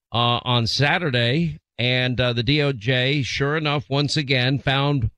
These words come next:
more materials, uh, that were top secret with classified markings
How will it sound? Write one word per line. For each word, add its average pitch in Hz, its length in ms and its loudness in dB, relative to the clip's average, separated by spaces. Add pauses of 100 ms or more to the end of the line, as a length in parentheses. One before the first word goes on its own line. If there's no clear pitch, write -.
(120)
more 151 320 2
materials, 151 920 0 (500)
uh, 120 460 0 (160)
that 127 140 -6
were 127 80 -8
top 139 340 -2
secret 147 380 -4
with 127 120 -10
classified 143 600 0
markings 135 720 0